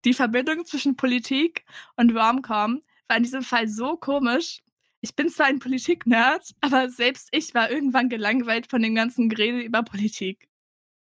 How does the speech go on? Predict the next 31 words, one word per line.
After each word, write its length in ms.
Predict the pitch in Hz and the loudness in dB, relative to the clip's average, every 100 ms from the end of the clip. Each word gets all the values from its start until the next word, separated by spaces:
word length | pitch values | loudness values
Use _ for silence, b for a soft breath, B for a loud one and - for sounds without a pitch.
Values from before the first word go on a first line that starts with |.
| _ _ _ _ - - B B B B B _ _ _ _ _ _ _ | _ _ _ _ -16 -14 B B B B B _ _ _ _ _ _ _
<laughs> 840 | 508 571 523 508 - _ _ _ | -2 -2 -2 -8 -10 _ _ _
Bis 160 | 311 285 | -2 0
auf 180 | 285 277 | 0 -2
das 420 | - 247 330 - - | 0 0 0 -4 -6
ist 140 | 277 | -2
dieses 300 | 277 269 247 | 0 -2 -4
Buch 340 | - 269 285 - _ _ _ | 0 0 0 -4 _ _ _
genau 260 | 233 220 220 | 0 2 2
das, 200 | 233 233 | 0 0
was 180 | 226 - | -4 -2
du 60 | |
erwartest. 760 | 208 196 175 196 208 254 - - _ _ _ _ _ _ _ _ _ _ - _ _ _ _ | -2 0 -2 -4 -8 -10 -14 -20 _ _ _ _ _ _ _ _ _ _ -20 _ _ _ _
Es 340 | 294 - - - | -6 -4 -10 -8
tut 200 | 349 - | -4 -4
nicht 140 | 320 | 0
so, 80 | 302 | 0
als 180 | 269 277 | 0 0
wär's 200 | 277 - | -2 -2
irgendwas 300 | 277 269 - | -2 -2 0
anderes. 580 | 254 262 262 269 - - | 0 0 -2 -4 -6 -6
Du 100 | 254 | 0
musst 200 | 277 - | 0 0
dir 80 | 247 | 0
bloß 180 | 262 269 | 0 -2
das 180 | 233 | -4
Cover 280 | - 220 226 | -2 0 2
angucken 500 | 202 226 226 - 220 | 0 -2 -6 -4 -4
und 220 | - 226 | 0 0
du 60 | 220 | 2
weißt 280 | 156 185 - | 0 0 -6
es. 300 | 214 - | -8 -10